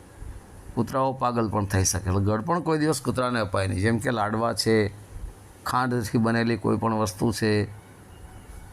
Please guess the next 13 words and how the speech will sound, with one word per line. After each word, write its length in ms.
બિસ્કિટ 540
છે, 220
મીઠા 540
જે 160
બિસ્કિટ 420
આવે 200
છે 60
એવા 140
નહીં 160
આપવાના, 400
ખારા 240
આપી 220
શકો, 220